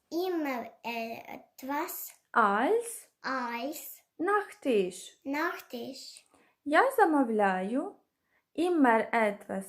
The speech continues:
Speaker 2: завжди щось, на десерт. Neunte. Am Sonntag
Speaker 1: Am Sonntag
Speaker 2: lese ich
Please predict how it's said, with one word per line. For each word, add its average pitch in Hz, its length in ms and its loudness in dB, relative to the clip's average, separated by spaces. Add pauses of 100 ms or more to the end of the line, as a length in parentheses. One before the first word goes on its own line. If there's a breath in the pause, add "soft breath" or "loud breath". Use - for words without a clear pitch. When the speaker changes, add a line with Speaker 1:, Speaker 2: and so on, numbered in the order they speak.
(120)
Speaker 2:
завжди 226 580 2
щось, 226 680 -6 (220)
на 381 260 2
десерт. 214 760 -4 (420 soft breath)
Neunte. 359 840 2 (680)
Am 359 200 4 (180)
Sonntag 285 760 4 (420)
Speaker 1:
Am 370 260 -2 (420)
Sonntag 247 680 -8 (480 soft breath)
Speaker 2:
lese 262 580 4 (200)
ich 233 340 -4